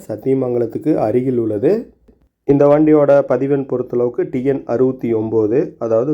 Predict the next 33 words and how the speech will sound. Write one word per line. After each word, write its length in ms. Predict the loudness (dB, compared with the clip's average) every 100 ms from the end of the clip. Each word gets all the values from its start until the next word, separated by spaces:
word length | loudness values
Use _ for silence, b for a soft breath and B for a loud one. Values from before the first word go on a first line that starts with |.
| -4
தூத்துக்குடி 400 | -4 -2 -2 -2
வண்டி. 240 | -2 -4 -6 -6
இப்போ 220 | -8 -2 0
வந்து 200 | 0 -2
சத்தியமங்கலம் 680 | -4 -2 -2 -2 0 -2 -2 -6 _ _ _ -6
ஆர் 180 | -4 -2
டி 60 |
ஓக்குள்ளே 280 | -2 0 -2 -2
தான் 140 | -4 -6
இந்த 120 | -6
வண்டி 220 | -6 -4 -2
வருது. 300 | -2 -2 -2 -2 -6 b b b b _ _ -2
இந்த 320 | 2 4 4 2 0 -2
டாப் 240 | 0 0 -2 -4
எண்டுக்கு 340 | 0 0 0 -2
அடுத்த 280 | -2 -4 -6 -4
மாடல் 280 | -4 -4 -4 -6
இந்த 120 | -8 -10
சுசுகி 280 | -10 -12 -8 -6
WagonR-ஓட 520 | -4 -2 -2 -2 -4 -4
கேட்கும் 320 | -6 -4 -4
விலை 140 | -2 -2 -4
பார்த்துட்டிங்கன்னா, 440 | -6 -4 -4 -4 -6
ஆறு 240 | -8 -6 -4
லட்சத்தி 300 | -4 -6 -6 -4
இருபதாயிரம் 360 | -4 -4 -4
ரூபா 160 | -6 -6
கேட்குறாங்க. 400 | -6 -4 -6 -2 -2
நேரில் 240 | -2 -2 -4
போய் 120 | -4
விலையை 180 | -4 -6 -6
குறைச்சு 240 | -8 -6
வாங்கிக்கலாம். 440 | -6 -6 -4 -6